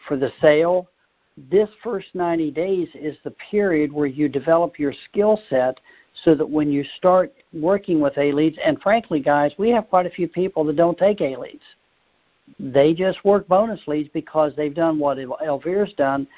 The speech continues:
They've developed their skill set high enough and quickly enough and good enough that why spend the extra money?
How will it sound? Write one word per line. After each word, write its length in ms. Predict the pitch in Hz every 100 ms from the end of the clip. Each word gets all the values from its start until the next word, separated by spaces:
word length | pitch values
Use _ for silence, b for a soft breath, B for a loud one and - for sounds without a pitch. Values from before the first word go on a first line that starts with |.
| b _
They've 300 | 151 156 196
developed 480 | 170 143 151 147 -
their 100 | 143 -
skill 260 | 196 190 185
set 160 | 147 127
high 300 | 139 143 139
enough 280 | 135 135 135
and 140 | 135
quickly 380 | - 175 - 165
enough 220 | 143 139 -
and 120 | 139
good 220 | 135 202
enough 360 | 233 156 123 147 _ b b b b _ _
that 220 | 175 170 _ _ _ _ _
why 260 | 151 180 202
spend 280 | - 220
the 100 | 208
extra 300 | 214 208 -
money? 380 | 202 226 220 -